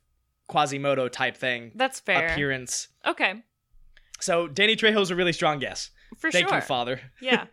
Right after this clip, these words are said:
Speaker 1: for
Speaker 2: Well,
Speaker 1: that.
Speaker 2: I guess the only other thing I wanted to bring up, uh, for <laughs> Gary Busey,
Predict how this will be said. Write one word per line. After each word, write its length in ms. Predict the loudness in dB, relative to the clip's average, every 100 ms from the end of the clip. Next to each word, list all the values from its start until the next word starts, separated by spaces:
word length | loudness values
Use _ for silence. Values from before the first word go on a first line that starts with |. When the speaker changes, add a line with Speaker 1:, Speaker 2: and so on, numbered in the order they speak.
| -20 -14
Speaker 1:
for 100 | 2
Speaker 2:
Well, 100 | 4
Speaker 1:
that. 100 | 6
Speaker 2:
I 60 | 4
guess 260 | 2 0 2
the 120 | 4
only 200 | 4 4
other 160 | 2
thing 160 | 2 2
I 80 | 2
wanted 200 | 2 -2
to 60 |
bring 220 | 0 2 4
up, 140 | 2
uh, 260 | 4 4 4
for 300 | 2 0 2
<laughs> 20 |
Gary 380 | 0 -4 -8 -10
Busey, 680 | -10 -8 -6 -6 -6 -4